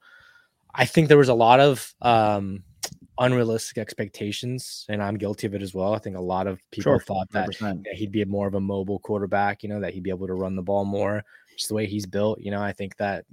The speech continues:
Speaker 1: people wanted to see him use his legs, but at the end of the day, he's a pocket passer, you know, and if you're a pocket passer, you gotta make accurate throws, and there were some really bad ones in there, but, um, I'll chalk that up to, you know, jitters at the end of the day, like,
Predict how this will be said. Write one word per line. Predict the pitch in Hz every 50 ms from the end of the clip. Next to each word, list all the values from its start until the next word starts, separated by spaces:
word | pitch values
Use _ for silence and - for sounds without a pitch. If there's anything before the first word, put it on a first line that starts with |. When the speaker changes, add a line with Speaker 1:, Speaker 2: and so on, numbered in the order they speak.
| 101 95 - - 107 104 -
Speaker 1:
people | - 117 107 101
wanted | 101 98 98 95
to |
see | - - - 104
him | 98
use | 98 98 92
his | 95 92 -
legs, | 95 90 92 101 120 131 131 -
but | - - 107 101 101 95 - - - _ _ _ _ _ -
at | -
the | - 117
end | 117
of | 113 113
the | 110 104
day, | 117 135
he's | 143 120
a | 117
pocket | - - 117 117 127 117
passer, | - 127 131 143 - - 104 92 90 _
you | 101 101 98
know, | 101 104 104
and | 101 98 98 95 90 - - - - -
if | 92 90 - -
you're | - 120
a | 123
pocket | - 143 139 113 -
passer, | - 160 170 165 - - 110
you |
gotta | 107 113 117 117
make | 117 123 123 - -
accurate | - 117 120 127 - 123 123 113 110
throws, | - 131 139 131 107 92 90 - -
and | 104 98 98 95 92 - - - _ _ _ _ -
there | 101 104
were | 104
some | 101 - 113 113
really | 113 113 113
bad | 110 113 113 117
ones | 110 107 101 95 95
in | 92
there, | 92 92 90 87
but, | 82 104 101 101 101 - _ _ _ _ _ _ _ _ _ -
um, | 107 107 104 101 98 98 - -
I'll | 110 120
chalk | - - 131 120 -
that | - 120 113
up | 117 117 117
to, | - 123 117
you | 113 113 113
know, | 117
jitters | 113 107 110 113 113 117 117 110 107
at | 117 107
the | 113
end | 113 113 113
of | 110 107
the | 113
day, | 113 113 113 113
like, | 110 98 90 92 -